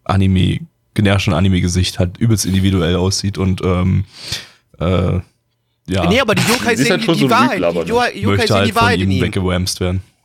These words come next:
Speaker 2: Nee, die Yokai
Speaker 1: Wie
Speaker 2: sehen
Speaker 1: bitte?
Speaker 2: die Wahrheit in ihm. Die Yokai sehen die Wahrheit in ihm. Die haben gemerkt,
Speaker 1: Ja.
Speaker 2: generische Anime-Charaktere sind scheiße hässlich. Und das, äh,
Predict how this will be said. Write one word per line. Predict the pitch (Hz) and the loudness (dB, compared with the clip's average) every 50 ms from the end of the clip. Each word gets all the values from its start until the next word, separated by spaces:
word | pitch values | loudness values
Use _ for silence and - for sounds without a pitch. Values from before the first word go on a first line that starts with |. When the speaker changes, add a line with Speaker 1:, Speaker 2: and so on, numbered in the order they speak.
| _ - | _ -6
Speaker 2:
Nee, | - 208 208 | -6 -4 -4
die | 190 185 | -2 -2
Yokai | 202 208 - 220 | -4 -2 0 0
Speaker 1:
Wie | - | 0
Speaker 2:
sehen | - 202 | 0 0
Speaker 1:
bitte? | 226 180 | 0 0
Speaker 2:
die | 165 | 0
Wahrheit | 190 202 214 165 | 0 0 0 0
in | 170 156 | -2 -2
ihm. | 120 113 117 117 - _ _ _ _ _ | -2 -2 -4 -6 -8 _ _ _ _ _
Die | - 139 | -8 -6
Yokai | 139 160 - 170 | -4 -2 -2 0
sehen | 143 160 160 151 | 0 0 0 0
die | 135 127 | 0 0
Wahrheit | 139 151 156 151 | 0 -2 -2 -2
in | 139 139 | -2 -2
ihm. | 135 | 0
Die | 135 | 0
haben | 135 147 | 0 0
gemerkt, | 143 196 180 139 120 | 2 2 2 2 2
Speaker 1:
Ja. | 143 170 - _ _ _ _ - | 0 -2 -8 _ _ _ _ -2
Speaker 2:
generische | 170 156 147 170 190 226 233 233 - 208 - | 0 2 4 4 4 2 2 0 0 0 0
Anime-Charaktere | 160 190 226 214 208 202 - 190 180 185 180 - - 185 180 175 175 165 | 0 0 0 -2 -2 -2 0 0 0 0 -2 -2 -2 -2 -2 0 -2 -2
sind | 143 147 170 185 185 - _ _ _ | -2 0 0 -2 -2 -4 _ _ _
scheiße | - - 190 170 160 165 - 170 | -2 2 2 2 2 2 2 2
hässlich. | 156 165 165 - - 113 98 - - - _ - - - - - - | 2 2 0 -2 -6 -6 -6 -6 -8 -14 _ -20 -20 -20 -18 -8 -4
Und | - 139 | -2 0
das, | - 107 - - | 0 0 -2 -4
äh, | - | -8